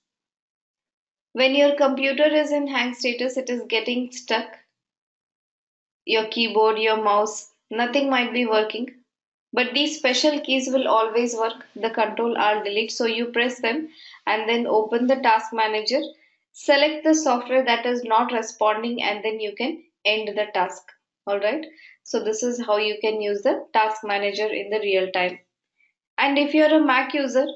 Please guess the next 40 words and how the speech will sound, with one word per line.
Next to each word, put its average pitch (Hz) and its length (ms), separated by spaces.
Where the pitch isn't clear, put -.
you 240 140
have 240 260
the 254 140
activity 233 520
monitor, 240 480
which 220 240
is 233 160
similar 226 380
to 254 80
the 247 180
task 208 300
manager. 208 420
And 247 180
how 247 200
do 254 80
you 294 180
open 247 400
the 254 140
ta-, 240 260
uh, 214 160
open 226 360
this 254 200
activity 220 580
monitor? 214 440
There 262 220
is 285 100
a 302 140
command 277 480
button 262 360
on 233 160
your 240 160
computer, 233 520
and 226 240
beside 240 460
that 226 220
there 214 120
is 220 140
a 233 100
space 214 460
bar. 214 180